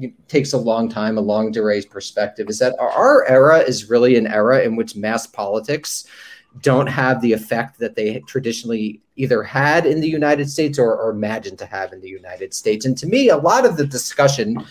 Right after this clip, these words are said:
around these events really evinces a longing for a struggle. A, a, and Matt, you'll appreciate this, like, a romantic fight that one could have in an unromantic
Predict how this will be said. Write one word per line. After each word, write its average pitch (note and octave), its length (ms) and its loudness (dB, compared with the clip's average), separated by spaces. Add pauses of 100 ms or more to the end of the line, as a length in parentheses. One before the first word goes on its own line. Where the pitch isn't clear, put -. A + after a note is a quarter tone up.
(440)
around D3 600 2
these B2+ 260 -4
events C3 840 -2 (420)
really A3 460 2
evinces D3 1080 -4 (480)
a C#3 80 0
longing D3 800 0
for C3+ 280 0
a A2+ 60 -6
struggle. A#2+ 880 -2
A, C3+ 280 -4
a, C#3+ 160 -8
and D#3+ 120 -2
Matt, E3 240 0
you'll G3+ 140 4
appreciate A#2+ 480 -2
this, A2+ 140 -10
like, C#3 180 -4
a C#3 60 -2
romantic D3 880 2
fight D3 520 -4
that C3 180 -8
one C#3 240 -2
could C#3+ 160 -6
have C3 480 -2
in C3 100 -2
an B2 220 -2
unromantic B2+ 720 2